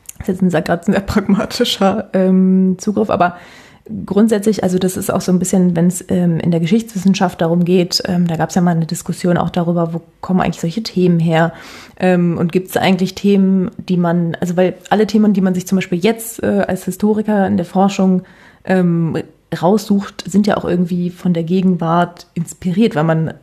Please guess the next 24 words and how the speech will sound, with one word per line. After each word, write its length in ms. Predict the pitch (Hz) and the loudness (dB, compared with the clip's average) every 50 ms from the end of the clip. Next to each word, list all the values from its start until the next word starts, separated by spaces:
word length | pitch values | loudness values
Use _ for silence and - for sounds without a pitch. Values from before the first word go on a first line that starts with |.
| _ | _
eben 160 | - 170 156 | -6 -4 -4
in 120 | 147 143 165 | -4 -4 -2
dem 120 | 170 180 | 0 0
Moment, 320 | 185 185 180 170 185 196 175 | 2 2 2 4 2 2 2
wo 60 | 180 | 0
man 160 | 170 160 - | -2 -2 0
in 140 | - 175 170 | 0 0 2
dieser 200 | 202 196 - - | 2 0 0 0
Gegenwart 440 | - 170 175 185 202 175 151 151 - | 0 2 0 2 2 0 0 0 0
ist, 200 | - 185 - - - - - - - - - - | -2 -2 -4 -6 -12 -20 -20 -20 -20 -20 -16 -8
ähm, 260 | - 175 165 170 170 - | -4 -2 0 0 0 0
auf 200 | - 156 175 - | 0 0 0 0
ein 80 | 190 196 | 0 0
Thema 240 | 185 180 160 156 | 0 0 0 0
kommt, 580 | 160 - - 196 202 214 214 226 220 - - - | -2 0 2 4 4 4 4 2 0 -4 -6 -4
äh, 320 | - 190 180 180 95 - - | -2 0 2 2 2 0 -2
was 200 | - - 170 - | -2 -4 0 0
man 120 | 185 185 | 0 0
sich 140 | 170 170 - | 0 0 0
dann 140 | - 180 180 | 0 0 0
vielleicht 240 | - 185 180 180 - | 2 0 -2 -2 -4
historisch 400 | 175 - - 180 165 151 - - | -6 -6 -4 -2 -2 -2 -2 -2
anschaut. 460 | - 160 160 - - - - - - - | -4 -4 -4 -2 -4 -4 -4 -4 -4 -4
Also 260 | 156 156 160 147 | -2 0 0 -2